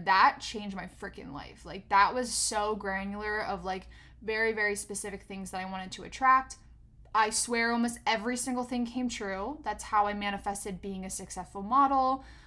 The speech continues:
All of the money I made, the work, like, the people I worked for, I made, like, a huge list of clients I wanted to work with, worked with so many of them, super crazy stuff. But now I've gotten a little bit more basic with it because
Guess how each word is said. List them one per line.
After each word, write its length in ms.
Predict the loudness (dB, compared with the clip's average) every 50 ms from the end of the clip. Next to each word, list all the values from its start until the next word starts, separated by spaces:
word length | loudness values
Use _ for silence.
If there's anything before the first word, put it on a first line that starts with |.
| -16 -4 2
All 200 | 4 4 4 4
of 60 | 0
the 80 | -4
money 320 | -4 0 0 2 2 2 2
I 120 | 2 4
made, 400 | 4 2 2 2 2 0 0 -2
the 120 | -4 -6 -6
work, 380 | -4 -2 -2 -2 -2 -6 -12 -12 -8
like, 160 | -6 -6 -6
the 80 | -6 -8
people 320 | -8 -4 -4 -4 0 0
I 120 | 0 0 0
worked 340 | -2 -4 -4 -6 -6 -6 -10
for, 360 | -8 -2 0 2 4 4 4
I 60 | 4
made, 200 | 4 2 2 0
like, 120 | -4 -6
a 40 | -8
huge 400 | -10 -10 -8 -6 -4 -4 -4 -4
list 220 | -4 -4 -4 -6 -8
of 120 | -12 -14
clients 380 | -12 -8 -6 -4 -4 -4 -4 -4
I 40 |
wanted 140 | -4 -4 -4
to 60 | -4
work 220 | -4 -6 -6 -8 -10
with, 140 | -12 -12 -10
worked 240 | -10 -10 -10 -10
with 100 | -10 -8
so 280 | -6 -6 -4 -4 -4 -4
many 240 | -6 -6 -8 -8 -8
of 100 | -6 -4
them, 320 | -4 -4 -4 -4 -8 -10 -14 -18 -20 -20 -20 -20 -12
super 400 | -6 -2 0 0 0 0 0 -2
crazy 400 | -6 -6 -6 -8 -8 -6 -8 -8
stuff. 480 | -10 -8 -6 -2 0 0 0 0 -2 -4 -18 -20 -20 -20 -20 -20 _ _ -20 _ _ -20 -20 -20 -18 -8 -2
But 220 | 0 0 2 2
now 380 | 2 2 4 6 8 8 8 6
I've 260 | 6 4 4 4 4
gotten 340 | 6 6 8 8 6 4 4
a 80 | 2 2
little 220 | 0 0 -2 -2
bit 160 | -2 -2 -2
more 200 | -2 -2 -2 -2
basic 640 | -4 -6 -8 -8 -6 -6 -4 -4 -4 -4 -4 -4 -4
with 180 | -4 -4 -2 0
it 280 | 0 0 0 0 -2
because 520 | -6 -10 -8 -2 -2 0 0 0 -2 -6